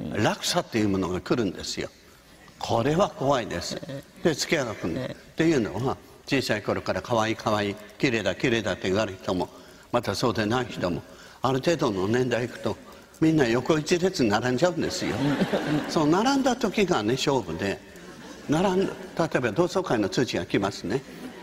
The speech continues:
Speaker 2: 久しぶりで、A君もB君もC君も、私ラブレターくれて、そうだ、久しぶりでブイブイ言わせてやりましょう。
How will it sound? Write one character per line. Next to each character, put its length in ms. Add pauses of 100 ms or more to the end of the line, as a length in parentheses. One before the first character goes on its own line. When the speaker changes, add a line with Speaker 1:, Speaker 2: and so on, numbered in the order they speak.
Speaker 2:
久 220
し 140
ぶ 80
り 60
で、 140
A 180
君 160
も 100
B 180
君 160
も 80
C 200
君 200
も、 120 (420)
私 380
ラ 120
ブ 80
レ 100
タ 120
ー 20
く 140
れ 80
て、 220 (220)
そ 200
う 40
だ、 140 (200)
久 200
し 120
ぶ 100
り 80
で 140
ブ 220
イ 60
ブ 80
イ 40
言 100
わ 100
せ 160
て 140
や 40
り 100
ま 120
し 120
ょ 40
う。 60